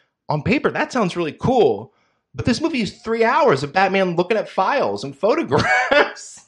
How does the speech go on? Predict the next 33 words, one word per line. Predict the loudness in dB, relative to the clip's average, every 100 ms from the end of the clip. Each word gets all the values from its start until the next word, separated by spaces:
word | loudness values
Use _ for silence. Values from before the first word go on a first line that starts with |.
| _ _
<laughs> | _ -8
Fans | -2 0 0
have | -2
been | -4
complaining, | -4 -4 -2 0 0 -4 -6
uh, | -6 -6 -4
about | 0 0 0
that | -4 -8 -16
f-, | -10
for | -6
so | 0 2 4
long. | 4 4 2
Like, | -4 -6
"We | -6
wanna | -4 -4
see | -4 -2
Batman | 2 2 0 -4
as | -6
a |
detective | -6 -6 -2 -2 0 -4 -6
'cause | -10 -10
he's | -8 -8 -10 -12
the | -10
world's | -2 0 0 -2
greatest | -4 -4 -8
detective." | -8 -6 -6 -8 -12 -12 _ _ _ _ _
And | -6 -4 -4
we've | -4
gotten | -2 -2 0
little | -2 0
bits | -2 -2
of | -4
that | -2 -4 -6